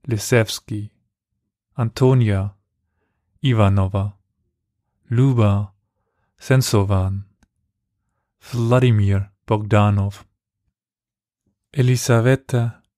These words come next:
Barikow, Dimitri Litwiniś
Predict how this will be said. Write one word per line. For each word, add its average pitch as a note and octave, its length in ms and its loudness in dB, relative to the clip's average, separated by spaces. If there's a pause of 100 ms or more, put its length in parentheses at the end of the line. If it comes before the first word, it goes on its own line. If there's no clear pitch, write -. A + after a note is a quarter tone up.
(540)
Barikow, A2+ 840 -2 (920)
Dimitri B2+ 840 0 (880)
Litwiniś A2 800 -2